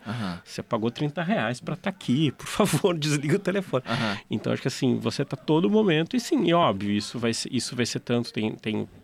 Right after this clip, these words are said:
Speaker 2: é, é, tanto é uma coisa que, que, como jornalista, nós sonhávamos, que era essa coisa de você poder bater na porta de, do público a qualquer momento e falar, "Cara,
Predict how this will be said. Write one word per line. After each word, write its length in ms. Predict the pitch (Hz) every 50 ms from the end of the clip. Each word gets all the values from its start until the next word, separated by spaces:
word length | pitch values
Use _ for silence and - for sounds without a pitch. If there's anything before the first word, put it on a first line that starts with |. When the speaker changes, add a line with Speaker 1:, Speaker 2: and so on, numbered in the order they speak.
| - _ _ -
Speaker 2:
é, 120 | 110 - - -
é, 240 | 107 101 - - - - _ - - - - - - - - _ _ _ _
tanto 500 | - 131 160 208 226 - - 247 214 165
é 220 | 135 120 101 - - - -
uma 260 | - 120 113 123 120
coisa 280 | - 131 120 110 113 107
que, 180 | - - - - _
que, 140 | - - - _
como 240 | - 139 123 123 120
jornalista, 500 | 113 120 113 117 113 110 110 104 - 120
nós 200 | 107 107 107 104
sonhávamos, 920 | - - 113 107 107 104 98 98 110 - 185 220 202 175 127 110 107 -
que 100 | - -
era 100 | 110 104
essa 140 | 107 - 127
coisa 260 | - - 120 110 107
de 80 | 104 107
você 280 | 104 113 107 - - 107
poder 300 | - - 110 104 107 107
bater 380 | 104 104 101 - - - 113
na 100 | 131 135
porta 420 | - _ - 117 117 117 - - 117
de, 80 | 107 107
do 220 | 110 127 120 117
público 460 | - - - 113 107 104 104 - 107
a 60 | 107
qualquer 220 | - - - - 110
momento 340 | 131 147 139 120 110 - -
e 20 |
falar, 200 | - 113 104 95
"Cara, 360 | - - 120 131 123 - -